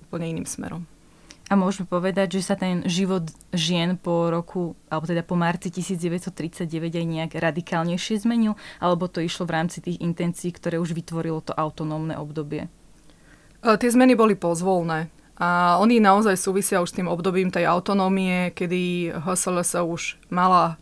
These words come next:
Speaker 1: vlastne monopol moci, minimálne teda v tom slovenskom priestore, na tom autonómnom Slovensku. E, dokázala vlastne, e,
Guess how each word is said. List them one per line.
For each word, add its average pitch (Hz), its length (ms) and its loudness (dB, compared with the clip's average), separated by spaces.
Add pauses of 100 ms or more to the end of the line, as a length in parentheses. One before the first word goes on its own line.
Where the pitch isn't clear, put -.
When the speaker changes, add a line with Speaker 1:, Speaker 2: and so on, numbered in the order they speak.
(120)
Speaker 1:
vlastne 165 720 -2 (400)
monopol 175 480 2
moci, 190 480 0 (400)
minimálne 180 560 2
teda 170 240 0
v 170 160 -6
tom - 20 -4
slovenskom 180 540 -2
priestore, 185 800 0
na 160 80 -8
tom 165 240 -6
autonómnom 170 480 -2
Slovensku. 185 720 0 (540)
E, 175 400 0
dokázala 180 720 6
vlastne, 180 800 2
e, - 0 -